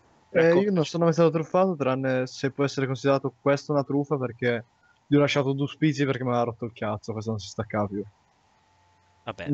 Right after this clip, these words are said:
Speaker 1: Perché quelli che ho incontrato io sono qua a Riccione e non ti danno la soglia minima, non credo siano lo stes-, gli stessi. Gli ho lasciato due euro così,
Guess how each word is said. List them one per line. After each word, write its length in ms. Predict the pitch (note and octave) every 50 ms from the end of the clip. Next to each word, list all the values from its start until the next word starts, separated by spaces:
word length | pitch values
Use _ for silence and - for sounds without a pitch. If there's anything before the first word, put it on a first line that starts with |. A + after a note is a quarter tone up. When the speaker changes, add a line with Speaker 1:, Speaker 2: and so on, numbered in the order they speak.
| G#2+
Speaker 1:
Perché 560 | - D#3 C#3+ B2+ - - - C#3+ C3+ B2+ - _
quelli 280 | - - D#3 D#3 D3
che 380 | C#3+ - D3 D3 C#3+ C#3 C3+ C3+
ho 60 | C3 C3+
incontrato 400 | C3 C3 C3+ B2+ B2+ A#2+ A#2+ C3+
io 120 | C3+ C3
sono 180 | - - C3 A#2
qua 140 | - B2+
a 40 | B2
Riccione 420 | A#2+ A#2+ B2 - - C3 B2+ B2+ B2
e 20 |
non 120 | A#2+ A#2+
ti 120 | A#2 A#2+ B2
danno 260 | A#2+ A#2+ A#2+ A#2+ A#2
la 100 | A2+ A2+
soglia 320 | - - B2 A#2 A2+ A#2
minima, 280 | A2+ A#2 A#2 A2+ A2+ A2
non 100 | A2 A2
credo 240 | G#2 - A2+ A2+ G#2+
siano 220 | - - - - A2+
lo 60 | G#2+
stes-, 460 | - - - A#2+ A2+ A2 - - - -
gli 100 | _ C3
stessi. 500 | B2 - - C3 B2 B2 B2 - - C3 B2+ B2+ - _ _ _ _ _ _ _ _
Gli 60 | B2
ho 40 | B2
lasciato 240 | A2 A2+ C3+ C3+
due 220 | C3 C3+ C#3 C#3+ C#3
euro 280 | C3+ C3+ C3 B2+ B2 -
così, 340 | A#2 A#2+ A#2+ B2 B2 A#2